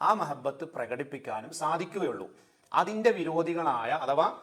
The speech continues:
മഹബത്ത് വിരോധികളായ, മഹബത്തില്ലാത്ത സലഫികൾക്ക് ഇതൊക്കെ എന്നും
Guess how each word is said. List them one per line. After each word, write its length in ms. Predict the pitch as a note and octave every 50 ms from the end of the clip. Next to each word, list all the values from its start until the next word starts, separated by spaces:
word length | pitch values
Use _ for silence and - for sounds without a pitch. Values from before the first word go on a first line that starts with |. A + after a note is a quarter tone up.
| - - _
മഹബത്ത് 640 | B2+ C#3+ C#3+ C3+ - D#3+ D3+ D3+ F#3+ G3 G3 - G#3+
വിരോധികളായ, 1040 | G3+ G#3+ G#3 G#3 G3+ G3+ G3 D#3+ G3+ G3 G3 G3+ G3 F#3+ F#3 F3+ F3 F3 E3+ F3 F#3
മഹബത്തില്ലാത്ത 1080 | F3+ E3 D3 D3 D#3 D3+ D3 F#3 F#3 - F#3+ F3 F3 E3+ E3 E3 D#3+ D#3+ D#3+ - F3
സലഫികൾക്ക് 840 | E3 - D3 C#3 - - - D#3+ D3+ D3 C#3 C3 B2+ - - G#2+ F#2 - - - _ _ _ -
ഇതൊക്കെ 380 | A#2+ B2+ C#3 C3 - - - D3
എന്നും 480 | B2+ A#2 A#2 B2 B2+ C#3 E3+ G#3+ B3